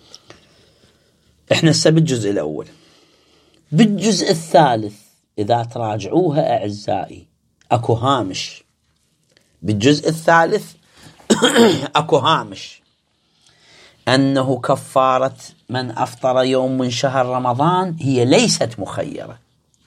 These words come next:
بل هي مخيرة مرتبة. بالهامش ذكر. شلون يابا مخيرة مرتبة؟ مو بالجزء الأول يقول مخيرة؟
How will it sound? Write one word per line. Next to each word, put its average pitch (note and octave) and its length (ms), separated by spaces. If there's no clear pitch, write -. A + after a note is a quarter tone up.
بل C#3 220
هي G#3+ 280
مخيرة D4+ 760
مرتبة. C#3 640
بالهامش D#3+ 560
ذكر. F2+ 300
شلون A3+ 380
يابا A#3+ 280
مخيرة G3 460
مرتبة؟ D3+ 580
مو B2+ 120
بالجزء A3+ 420
الأول B3 280
يقول A#3 260
مخيرة؟ A#3+ 580